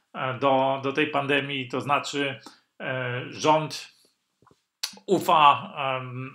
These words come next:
em, ufa obywatelom, że są rozsądni, że po prostu, no, zachowują, e, takie podstawowe środki higieny, jak mycie rąk, jak może,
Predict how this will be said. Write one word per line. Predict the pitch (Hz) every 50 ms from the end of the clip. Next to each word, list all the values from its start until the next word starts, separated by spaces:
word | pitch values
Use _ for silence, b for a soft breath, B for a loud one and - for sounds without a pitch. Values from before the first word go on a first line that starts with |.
| 151 143 135
em, | 127 123 120 127 _ _ _ _ _ _ _ _ _ _ _ _ _ _
ufa | 180 165 127 123 165 143 139 135 135 131 131 123 - - - - _ _ _ _ _ _ _ _ _
obywatelom, | - 131 113 113 131 127 131 165 165 165 165 151 143 131
że | 123 127
są | 120 - 147 131
rozsądni, | 127 131 123 - 190 180 170 156 160 160 165 156 151 156 156 151 143
że | 120 113 131 123 123 123 120 120 B B B B B B B B _
po | _ 135 -
prostu, | 143 135 123 127 - - 139 127 127 123 120 120 120 123 147 160
no, | 151 135
zachowują, | 113 - 131 120 131 120 120 135 135 131 123 123 120 120 131 - - - - 165 160 156 147 143 147 156 - - 156
e, | _
takie | - 143 127 117 - 139
podstawowe | 135 - 135 135 - 147 127 123 127 127
środki | 127 - 135 123 - - 110
higieny, | 98 113 131 175 170 151 147
jak | 135 120 - -
mycie | 123 113 - - 143
rąk, | 143 175 175 165 156 135 -
jak | 123 107 - 135
może, | 131 120 107 123 123 123 123 120